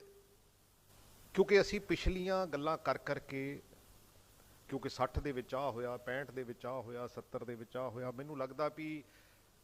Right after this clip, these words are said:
ਇਸ ਹਾਲ ਦੇ ਵਿੱਚ ਜਿੰਨੇ ਵੀ ਆਪਾਂ ਇਕੱਠੇ ਹੋਏ ਆ,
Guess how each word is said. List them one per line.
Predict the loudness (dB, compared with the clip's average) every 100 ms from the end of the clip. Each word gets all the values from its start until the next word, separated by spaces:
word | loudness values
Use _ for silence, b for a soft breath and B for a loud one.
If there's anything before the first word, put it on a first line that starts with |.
| -20 -20 -2
ਇਸ | 4 4 4
ਹਾਲ | 2 6 6 4
ਦੇ | 0
ਵਿੱਚ | 0 -4
ਜਿੰਨੇ | -6 -4 -4 -2 -2 -4 -6 -12 -18
ਵੀ | -8 -2
ਆਪਾਂ | -2 0 -4
ਇਕੱਠੇ | -4 -4 -4
ਹੋਏ | -4 -4 -4 -4
ਆ, | -8